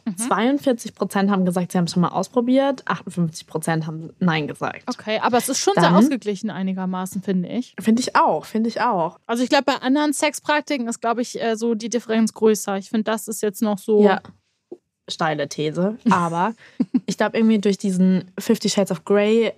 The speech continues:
Speaker 2: ähm,
Speaker 1: Es ist im
Speaker 2: Hype
Speaker 1: Mainstream
Speaker 2: von ein paar
Speaker 1: geworden.
Speaker 2: Jahren
Speaker 1: Mhm.
Speaker 2: ist das so krass in den Mainstream gerückt und
Speaker 1: Mhm.
Speaker 2: manche, ähm,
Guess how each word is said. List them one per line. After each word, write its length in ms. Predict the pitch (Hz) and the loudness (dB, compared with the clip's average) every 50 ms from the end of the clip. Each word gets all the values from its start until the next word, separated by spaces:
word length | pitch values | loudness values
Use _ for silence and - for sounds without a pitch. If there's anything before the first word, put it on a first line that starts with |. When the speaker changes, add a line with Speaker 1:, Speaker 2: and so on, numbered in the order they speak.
| _ _ _ _ _ - | _ _ _ _ _ -4
Speaker 2:
ähm, 480 | 196 180 175 175 170 170 175 175 175 175 | -2 -2 0 0 0 0 2 2 2 2
Speaker 1:
Es 100 | 175 180 | 0 -2
ist 140 | 226 190 - | -2 -2 -2
im 160 | 240 220 214 | 0 4 4
Speaker 2:
Hype 140 | 208 202 208 | 6 6 6
Speaker 1:
Mainstream 360 | 226 208 - - - 202 190 | 4 2 0 -2 -2 2 4
Speaker 2:
von 180 | 190 196 180 185 | 4 4 4 4
ein 40 | |
paar 160 | 180 170 196 185 | 2 0 0 0
Speaker 1:
geworden. 60 | 185 | 2
Speaker 2:
Jahren 320 | 180 180 208 226 208 220 | 4 6 6 6 8 6
Speaker 1:
Mhm. 260 | 214 214 208 208 202 - - _ | 6 4 4 2 0 -2 -4 _
Speaker 2:
ist 180 | - 196 - - | -6 -6 -2 -2
das 380 | 226 - - - - - - | -4 -4 -4 -8 -6 -6 0
so 400 | - 254 247 254 269 269 262 233 - | 2 2 4 4 4 2 0 -2 -4
krass 420 | - - - 226 226 226 - - | -8 -6 -2 -2 -2 -2 -4 -8
in 200 | - - 214 202 | -4 0 2 2
den 80 | 202 202 | 4 4
Mainstream 480 | 202 196 202 202 - - - 190 185 180 | 2 2 2 0 -2 -2 0 2 2 2
gerückt 300 | 180 175 190 190 233 233 | 2 2 2 2 2 4
und 140 | 196 196 190 | 4 4 4
Speaker 1:
Mhm. 60 | 190 202 | 4 4
Speaker 2:
manche, 440 | 190 196 196 - - 214 202 202 - - - - - - _ _ _ - | 4 4 2 2 2 2 2 2 0 -8 -18 -20 -20 -20 _ _ _ 0
ähm, 260 | 208 196 190 190 - | 4 4 4 4 2